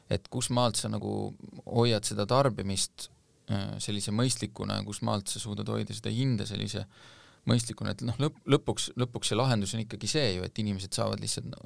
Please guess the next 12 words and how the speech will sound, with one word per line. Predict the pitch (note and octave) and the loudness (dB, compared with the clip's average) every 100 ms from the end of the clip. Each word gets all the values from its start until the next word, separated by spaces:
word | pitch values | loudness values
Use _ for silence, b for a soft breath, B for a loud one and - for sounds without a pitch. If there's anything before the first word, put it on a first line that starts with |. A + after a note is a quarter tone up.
| A#2 | 2
saavad | G#2+ A2 | 2 2
rohkem | B2 - G2+ | -2 -2 -2
palka | B2 A#2+ F2+ | -2 -2 -4
ja | F#2 G2+ A2+ - A2 | -4 -4 -6 -6 -2
jaksavad | G#2+ - F#2+ G2+ | 0 0 -2 -4
endale | G2 G2+ G#2 | -4 -2 -2
neid | G#2+ | 0
asju | A#2 B2 | 0 0
lubada | - A2 G#2 G2+ b b b A2+ | 2 2 2 0 b b b 4
mõistlikul | B2+ A#2+ - G#2 G#2+ | 6 6 2 -2 0
määral, | A2 B2+ G2 E2 | 2 4 4 0
et, | F2 - | -4 -10